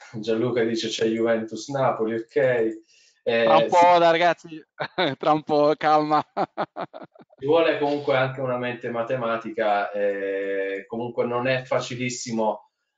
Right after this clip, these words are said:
Speaker 1: eh, magari questo poi il webinar rivedetevelo con calma
Speaker 2: Certo.
Speaker 1: e poi ne cercheremo
Speaker 2: Certo.
Speaker 1: di fare altri anche con esempi comunque sull'operatività, in modo tale,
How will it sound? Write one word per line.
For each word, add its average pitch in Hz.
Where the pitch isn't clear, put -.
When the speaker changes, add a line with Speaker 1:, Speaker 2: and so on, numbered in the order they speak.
Speaker 1:
eh, 104
magari 113
questo 113
poi 117
il 110
webinar 113
rivedetevelo 107
con 110
calma 110
Speaker 2:
Certo. -
Speaker 1:
e 101
poi 113
ne 110
cercheremo 110
Speaker 2:
Certo. 107
Speaker 1:
di 107
fare 113
altri 110
anche 107
con 107
esempi 107
comunque 104
sull'operatività, 110
in 98
modo 104
tale, 104